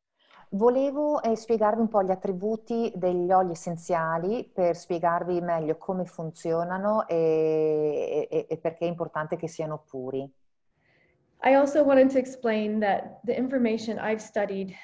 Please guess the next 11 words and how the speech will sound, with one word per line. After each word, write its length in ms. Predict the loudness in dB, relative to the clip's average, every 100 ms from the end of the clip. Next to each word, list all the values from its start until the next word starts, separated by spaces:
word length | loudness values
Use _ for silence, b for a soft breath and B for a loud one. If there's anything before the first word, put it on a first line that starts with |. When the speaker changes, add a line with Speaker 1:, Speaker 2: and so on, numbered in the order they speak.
| -16 -4
Speaker 2:
has 220 | -2 -2
in 180 | -4 -6
part 340 | 0 0 -2 -6
come 260 | -4 -4 -6
from 460 | -4 -2 -2 -6 -12 -10
what 340 | -4 -2 -4
we 120 | -6 -4
have 200 | -6 -4
available 520 | -4 -2 -2 -4 -4
through 220 | -8 -10
research. 600 | -10 -12 -14 -16 -18 -20